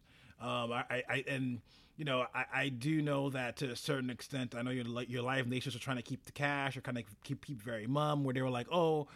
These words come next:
only if there's an official rescheduling, we'll give you the cash back," yada, yada, yada. But I think everybody's kinda gotta give up the ghost and kinda figure out what they're gonna do for next year, as opposed to trying to squeeze money out of the stone this year. It's, it's a, it's a done thing.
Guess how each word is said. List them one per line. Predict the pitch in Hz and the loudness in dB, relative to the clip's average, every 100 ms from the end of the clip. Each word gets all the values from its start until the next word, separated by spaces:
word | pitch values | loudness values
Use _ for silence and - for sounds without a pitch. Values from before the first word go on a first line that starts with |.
| - - - | -18 -12 0
only | 147 147 | 2 4
if | 139 | 4
there's | 131 | 2
an | 120 | 0
official | 120 147 135 120 | 0 2 2 2
rescheduling, | 127 - 139 131 139 135 131 | 0 0 2 4 4 4 2
we'll | 127 | 2
give | 127 120 | 0 -2
you | |
the | 110 | -2
cash | 135 143 143 - | 0 2 2 0
back," | 143 131 127 | -2 -2 -4
yada, | 113 110 | -6 -6
yada, | 113 117 | -6 -4
yada. | 127 123 113 | -2 -2 -4
But | 107 110 - - - - - | -6 -8 -10 -20 -20 -20 -4
I | 131 | -2
think | 120 151 | 0 2
everybody's | 139 131 127 | 2 2 0
kinda | 131 127 | 0 0
gotta | 123 | 0
give | 127 | -2
up | 107 | -2
the | 110 | -2
ghost | 131 - 113 127 | 0 0 -2 -6
and | |
kinda | 117 120 | -4 -4
figure | 113 123 120 | -2 -2 -2
out | 117 | -2
what | 113 | -2
they're | 120 | -2
gonna | 120 | -2
do | 107 117 | -2 -4
for | - | -6
next | 107 110 - - | -6 -6 -6 -4
year, | 117 113 107 - - - - | -2 -2 -4 -10 -20 -20 -2
as | 131 123 | 0 0
opposed | - 135 | 2 0
to | - | 2
trying | 131 | 0
to | 117 | -2
squeeze | - 131 120 - 127 | -4 -2 -2 -2 0
money | 127 123 | 2 2
out | 113 | 0
of | 117 | -4
the | |
stone | 107 127 117 | -4 -4 -4
this | 110 104 - | -4 -4 -4
year. | 98 101 | -4 -6
It's, | - | -8
it's | 107 95 | -10 -10
a, | 82 - | -12 -10
it's | - | -8
a | |
done | 101 95 95 | -6 -6 -6
thing. | - 95 95 | -8 -12 -12